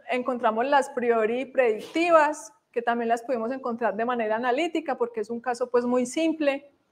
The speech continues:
Y a partir de esas prioris predictivas, calculamos el P valor también de una manera analítica y, y calculamos, pues, los errores óptimos, ¿cierto? En este caso, el P valor, ya este error que está definido a partir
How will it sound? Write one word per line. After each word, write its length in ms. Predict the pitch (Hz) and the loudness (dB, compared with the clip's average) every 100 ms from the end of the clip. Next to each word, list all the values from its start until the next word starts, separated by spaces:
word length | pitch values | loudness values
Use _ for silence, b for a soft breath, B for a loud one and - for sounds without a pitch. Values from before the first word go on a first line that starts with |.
| _ _ _ _ _ | _ _ _ _ _
Y 140 | - 359 | 8 12
a 160 | 359 | 12
partir 360 | 339 302 269 247 | 12 8 2 4
de 100 | 254 | 4
esas 240 | 311 311 | 6 2
prioris 380 | - 320 302 302 | 0 0 0 -2
predictivas, 760 | 285 247 220 - 330 339 330 | 0 0 0 -4 2 4 2
calculamos 760 | - 240 - 240 220 220 220 - - | 0 -4 -4 -2 0 0 -6 -10 -6
el 200 | 220 214 | -6 -2
P 180 | 220 | 0
valor 480 | 214 240 294 339 349 | 4 4 6 6 6
también 280 | 339 254 233 | 2 -4 -4
de 80 | 220 | -6
una 120 | 233 | -4
manera 380 | 277 233 214 226 | -4 -4 -2 -2
analítica 800 | 262 233 302 320 311 320 285 285 - - | 0 0 0 -2 -6 0 2 2 -2 -6
y, 140 | 277 | 0
y 400 | 302 302 302 311 | 0 0 -2 -2
calculamos, 1000 | - 294 302 311 294 285 285 294 285 285 | 0 -2 0 2 6 6 4 2 0 0
pues, 160 | 233 214 | -6 -4
los 220 | 208 202 | -4 -4
errores 420 | 214 214 196 226 | -4 -4 -4 -2
óptimos, 680 | 254 226 - 196 196 - - _ _ - | -2 -2 -8 -18 -18 -20 -20 _ _ -4
¿cierto? 220 | 294 285 | 0 2
En 80 | 240 | 4
este 180 | 254 | 4
caso, 260 | 262 302 302 | 8 8 10
el 120 | 269 | 6
P 120 | 262 | 6
valor, 440 | 226 233 320 320 226 | 8 10 12 12 12
ya 200 | 240 233 | 10 10
este 220 | 233 302 | 6 4
error 500 | 294 320 285 294 - B B B - | 6 10 10 10 6 B B B 4
que 80 | |
está 220 | 262 247 220 | 4 8 8
definido 580 | 247 311 285 262 240 | 8 4 0 2 4
a 100 | 262 | 4
partir 680 | 277 254 - 240 226 - | 6 4 2 -4 -4 -8